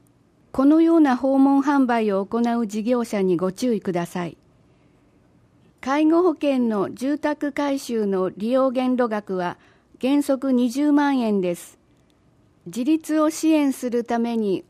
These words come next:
大きな意義を持つ住宅改修ですので、工事を行う際は訪問販売により住宅改修を進められてもすぐに契約をしたりせず、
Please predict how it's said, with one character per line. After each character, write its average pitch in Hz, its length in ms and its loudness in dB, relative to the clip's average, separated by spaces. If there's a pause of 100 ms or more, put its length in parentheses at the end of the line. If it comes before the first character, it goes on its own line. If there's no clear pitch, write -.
(140)
大 285 180 2
き 254 160 -4
な 220 160 0
意 254 80 -2
義 240 220 -2
を 202 80 0
持 208 180 0
つ 185 300 -8 (300)
住 285 220 -2
宅 269 320 -2
改 262 260 -2
修 214 260 -2
で 208 100 -2
す 202 140 -6
の 185 160 0
で、 170 260 -8 (680)
工 311 200 0
事 254 200 0
を 226 120 0
行 240 120 -2 (200)
う 240 60 -4
際 233 320 -4
は 196 240 -4 (320)
訪 294 240 -2
問 294 260 4
販 285 300 2
売 226 240 -2
に 208 160 0
よ 202 140 -2
り 196 220 -6 (280)
住 277 220 -4
宅 277 260 -4
改 277 260 -2
修 233 220 -4
を 196 100 -2
進 220 320 -4
め 262 140 0
ら 254 140 0
れ 247 160 -2
て 247 120 -2
も 208 320 -2
す - 220 -10
ぐ 277 140 -2
に 220 180 2
契 247 240 -2
約 247 340 -2
を 233 60 0
し - 120 -10
た 240 180 -4
り 202 100 -6
せ 208 200 -6
ず、 175 200 -8